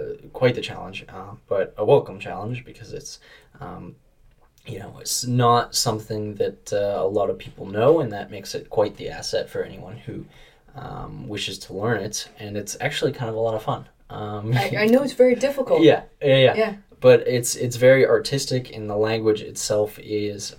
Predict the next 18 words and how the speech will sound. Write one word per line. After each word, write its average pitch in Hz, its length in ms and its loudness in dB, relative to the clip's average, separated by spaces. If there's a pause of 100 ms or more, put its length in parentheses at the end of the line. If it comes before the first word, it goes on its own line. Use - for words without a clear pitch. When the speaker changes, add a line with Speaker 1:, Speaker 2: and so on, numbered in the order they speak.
Speaker 1:
um, - 500 -14 (100)
quite - 300 0
beautiful 110 420 -2
to - 80 -18
look 113 240 0
at, - 360 2
Speaker 2:
Mm-hmm. 110 160 -8
Speaker 1:
and, 107 340 -6 (120)
um, 98 300 -14
the 104 80 -8
system, - 640 -6 (240)
uh, - 60 -20
on - 480 -14
which 107 200 -8
the 110 80 -4
language 101 340 -8
is 90 140 -12
based, - 420 -4